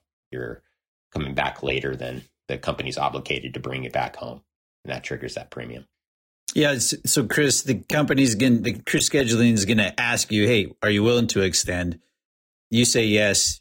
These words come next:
Speaker 2: that's the two hundred percent trigger. Um, the other thing to keep in mind too is if my trip's broke and I'm under twenty-five X and now I'm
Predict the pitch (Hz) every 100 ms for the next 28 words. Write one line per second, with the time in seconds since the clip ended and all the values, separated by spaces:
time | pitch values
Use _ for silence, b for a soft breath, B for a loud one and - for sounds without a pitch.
0 | _ 92 98 - - - 95 85 - 95
1 | 90 - 85 82 87 - _ _ _ _
2 | - 127 117 113 127 151 165 - 127 113
3 | 135 120 113 110 110 104 - 127 117 107
4 | 98 95 - 104 101 87 - - _ _
5 | _ _ _ - 160 160 160 151 156 131
6 | - 120 107 110 - _ _ 117 107 107
7 | 120 123 - 120 117 113 107 95 92 87
8 | - - - - 101 98 92 - - 107
9 | 117 117 104 92 107 101 98 92